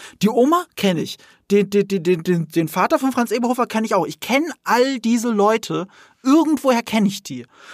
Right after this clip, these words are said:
Weil, weil ich all diese Versatzstücke aus diesem abstrusen, absurden, das hab ich so erlebt.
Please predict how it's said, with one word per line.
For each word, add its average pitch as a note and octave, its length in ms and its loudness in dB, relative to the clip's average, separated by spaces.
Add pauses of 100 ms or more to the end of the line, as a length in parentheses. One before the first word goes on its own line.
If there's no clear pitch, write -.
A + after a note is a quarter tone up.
(100)
Weil, F3+ 220 0
weil F#3 140 2
ich D#3 180 -10
all C4 220 2
diese B3 260 -2
Versatzstücke G3+ 720 0
aus F#3 80 0
diesem F3+ 240 0
abstrusen, B3+ 800 -2
absurden, C4+ 760 -2 (460)
das - 240 -4
hab G3+ 120 -2
ich A3 140 -2
so G3 160 0
erlebt. - 460 -4